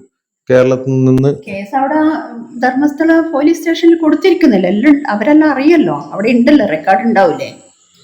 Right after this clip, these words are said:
Speaker 2: അവർ നശിപ്പിച്ചിനോന്ന് പറയാൻ പറ്റില്ല, ഇതുപോലെ കേൾക്കുന്ന മാതിരി.
Speaker 1: ഓക്കെ.
Speaker 2: ആ.
Speaker 1: അതിനൊരു, ഏ, രേഖകളൊന്നും ഇപ്പം നിലവില് അമ്മന്റെ കയ്യിലില്ല. ആ,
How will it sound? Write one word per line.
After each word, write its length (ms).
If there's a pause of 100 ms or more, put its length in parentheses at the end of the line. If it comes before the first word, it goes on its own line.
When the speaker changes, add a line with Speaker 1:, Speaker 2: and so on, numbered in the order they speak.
(160)
Speaker 2:
അവർ 140
നശിപ്പിച്ചിനോന്ന് 640
പറയാൻ 300
പറ്റില്ല, 320 (200)
ഇതുപോലെ 480
കേൾക്കുന്ന 380
മാതിരി. 600
Speaker 1:
ഓക്കെ. 280 (240)
Speaker 2:
ആ. 200
Speaker 1:
അതിനൊരു, 640
ഏ, 140 (840)
രേഖകളൊന്നും 760 (260)
ഇപ്പം 500
നിലവില് 520 (840)
അമ്മന്റെ 280
കയ്യിലില്ല. 480
ആ, 280